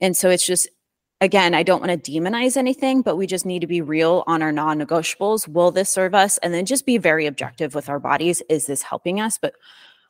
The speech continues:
majority of the time, especially if I have women in front of me and they're like, "I wanna try intermittent fasting," I'm like,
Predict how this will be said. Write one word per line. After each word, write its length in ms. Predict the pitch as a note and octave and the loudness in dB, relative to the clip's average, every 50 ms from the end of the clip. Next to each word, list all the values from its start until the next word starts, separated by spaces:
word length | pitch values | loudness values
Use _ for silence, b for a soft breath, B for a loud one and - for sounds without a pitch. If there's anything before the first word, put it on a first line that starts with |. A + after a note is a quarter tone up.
| b - | b 8
majority 460 | G#3+ A#3+ B3+ A3 B3 A#3 A#3+ B3+ B3 | 8 10 10 10 10 10 10 10 10
of 80 | A#3+ G#3 | 8 8
the 80 | A3 | 4
time, 260 | - - F3+ F3+ F3+ | 0 2 0 0 0
especially 380 | F3+ E3+ - F3+ F3 - F#3 F#3 | 0 0 0 -2 -2 0 -2 -4
if 80 | F3 F3 | -2 0
I 100 | E3+ E3+ | -2 -2
have 120 | D#3 D3 | -2 -2
women 220 | D3+ D3+ D3+ D3+ | -4 -4 -4 -4
in 80 | D#3+ E3+ | -4 -6
front 200 | - - F3 F3+ | -6 -8 -8 -6
of 40 | F#3 | -4
me 100 | F3+ F3+ | -4 -4
and 100 | F3+ E3+ | -4 -2
they're 80 | D#3+ D#3+ | -4 -4
like, 140 | D#3 D3+ - | -4 -4 -2
"I 80 | D#3 D#3 | -2 -2
wanna 160 | D3 E3+ E3+ | -2 -2 -6
try 180 | - - D3+ D3+ | -4 -4 -4 -4
intermittent 380 | - D#3 D3+ D3+ D3 D3+ - | -2 -4 -4 -4 -4 -6 -4
fasting," 480 | - D3 - - - F3+ F3+ F#3+ G3 E3+ - | -4 -6 -4 -4 -4 -4 -4 -4 -6 -8 -8
I'm 80 | E3+ D3 | -8 -6
like, 280 | D3 C#3+ C#3 - _ | -6 -6 -8 -10 _